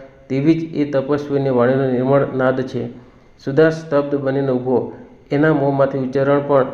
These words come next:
નથી નીકળતો. એ તો જોઈ રહ્યો છે પેલા સાધુ સામે. ભોંય ઉપર બેસીને સુદાસે એ પરમ તપસ્વીના પગ આગળ કમળ ધરી દીધું.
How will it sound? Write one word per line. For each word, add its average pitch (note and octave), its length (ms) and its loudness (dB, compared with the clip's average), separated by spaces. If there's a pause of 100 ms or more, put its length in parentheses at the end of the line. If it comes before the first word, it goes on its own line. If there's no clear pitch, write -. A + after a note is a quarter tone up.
(320)
નથી C3+ 200 -2
નીકળતો. B2+ 760 -2
એ D#3+ 160 2
તો D3+ 160 4
જોઈ C#3+ 260 4
રહ્યો C3+ 240 0
છે C3 260 -2
પેલા B2+ 220 2
સાધુ B2 300 -2
સામે. A#2+ 380 -2 (420)
ભોંય D3 240 4
ઉપર C#3+ 280 0
બેસીને C3+ 420 -2
સુદાસે C3 480 -2
એ C#3+ 320 -2
પરમ C3+ 280 2
તપસ્વીના C3 560 -2
પગ C#3 380 0
આગળ C3 280 0
કમળ B2+ 280 2
ધરી C3 260 0
દીધું. A#2 340 -4